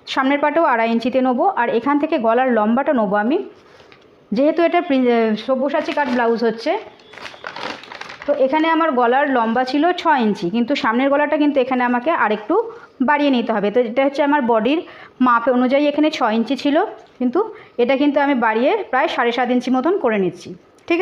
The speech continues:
আছে, যেহেতু সব্যসাচী গলার সামনের পোর্শনের কিন্তু ডিপটা একটু বেশি থাকে, সামনের গলার ডিপটা। দেওয়ার পর এখান থেকে আমি তিন ইঞ্চিতে একটা দাগ দিচ্ছি, এতে করে আমাদের গলাটা বেশ ছড়ানো মতন হবে। দেওয়ার পর এই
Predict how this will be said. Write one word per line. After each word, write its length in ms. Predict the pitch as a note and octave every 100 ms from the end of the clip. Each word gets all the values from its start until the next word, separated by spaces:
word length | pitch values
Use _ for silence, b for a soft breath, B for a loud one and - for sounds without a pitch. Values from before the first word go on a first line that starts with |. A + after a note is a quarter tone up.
| F#4
আছে, 120 | F#4+ G#4+ B B B
যেহেতু 240 | A3+ D4+ D#4+ D#4+
সব্যসাচী 380 | A#3+ C4+ C#4 C#4
গলার 200 | C4 C#4 C#4
সামনের 240 | A#3+ B3+
পোর্শনের 320 | B3+ A#3+ C4 C4
কিন্তু 240 | B3 A#3 E4+ G4+ B B -
ডিপটা 240 | A#3+ B3+ C#4 C4
একটু 180 | C4+ A4+ A#4 - G#3+
বেশি 220 | C4+ C4+ A#3+
থাকে, 160 | G3 F#3+
সামনের 240 | A3+ G3+ G3
গলার 200 | G3+ F#3+ F3
ডিপটা। 240 | E3+ - D#3+ - - _ _ _ - - G#3+
দেওয়ার 220 | B3 C#4+ C4+
পর 100 | D4 C#4
এখান 160 | A#3 C4 C4
থেকে 140 | B3+ C4
আমি 120 | B3+ F4+ - B B B B _ _ _ _ _ _ _ - - -
তিন 120 | C#4 C#4
ইঞ্চিতে 260 | C4+ C#4+ C#4
একটা 140 | C4+ C#4
দাগ 100 | C4 B3
দিচ্ছি, 260 | C4+ C4 D#4+ G4 -
এতে 120 | A#3+ B3
করে 100 | B3 A#3
আমাদের 200 | A3+ A3+ A3
গলাটা 280 | G#3+ G#3 C#4+
বেশ 140 | C4+ F#4+ - - -
ছড়ানো 320 | - C4+ A#3+ G#3+
মতন 200 | G#3+ G3 F#3+
হবে। 180 | E3+ E3+ - B B B B B
দেওয়ার 260 | C4 D4 D#4+ C#4
পর 140 | B3 D4+ -
এই 60 | B3